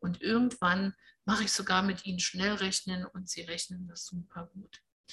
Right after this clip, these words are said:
Und das zieht sich ja bis in den, äh, Tausenderbereich, Zehntausender-Bereich weiter. Es sind immer die gleichen Schritte, die ich mit den Kindern da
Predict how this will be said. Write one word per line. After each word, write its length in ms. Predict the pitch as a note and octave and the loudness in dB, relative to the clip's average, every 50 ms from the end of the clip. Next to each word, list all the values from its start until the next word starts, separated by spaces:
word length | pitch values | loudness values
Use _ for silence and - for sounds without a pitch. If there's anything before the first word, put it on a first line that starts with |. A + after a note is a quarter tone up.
| - - - - | -14 -14 -10 -2
Und 160 | - G#3 G3 | 0 4 4
das 180 | G#3 G3+ - - | 6 6 8 6
zieht 260 | - - A#3+ A3+ - - | 6 4 2 0 -4 -2
sich 180 | - - - | 2 2 6
ja 120 | G#3 F#3+ F#3+ | 6 6 4
bis 380 | F#3+ - G#3+ G3+ - - - | 4 2 2 4 4 4 2
in 140 | - F#3 F3+ | 2 -2 -2
den, 220 | E3+ E3+ F3+ F#3 - _ - | -2 -2 -4 -6 -6 _ -4
äh, 280 | G3 F#3 F3 F3+ - F#3 | -2 0 0 -2 -2 0
Tausenderbereich, 840 | - A3+ A#3 A#3+ A#3 G#3+ G#3+ G3+ G3+ G3 G3 F#3 F#3+ F#3+ F3+ - - | 4 6 6 6 6 4 2 2 2 2 2 0 0 0 -2 -2 -2
Zehntausender-Bereich 1080 | - G3+ G#3 G3+ - F#3 F3+ F3 F3+ F#3 F3+ F3+ F3 F3 F3 F3 E3+ E3+ E3+ - - - - - - - - | 0 0 0 0 0 0 0 0 0 0 -2 -2 -2 -2 -2 -2 -2 -2 -4 -8 -10 -12 -16 -16 -16 -8 2
weiter. 340 | - F#3+ G3+ G3+ - G3 F#3 | 4 6 6 6 6 2 2
Es 100 | F3+ - | 2 0
sind 180 | - F3+ F3 - | -4 -6 -6 0
immer 260 | - A#3 B3 B3+ B3+ A3 | 4 6 6 8 6 6
die 140 | G3 F3+ | 4 -2
gleichen 400 | - - E3+ E3+ F3+ F3 - - | -4 -2 -2 0 0 0 0 2
Schritte, 300 | - - - G3 - - | 2 2 2 -2 -12 -16
die 100 | F3 - | -18 -18
ich 120 | F3+ - - | -18 -14 -14
mit 140 | F3+ - - | -14 -14 -16
den 140 | - - | -18 -14
Kindern 320 | - - F#3+ F#3 F3+ F3 F3 | -10 -6 -4 -2 -2 -2 -2
da 240 | E3+ D#3+ E3 F3+ | -4 -4 -4 -6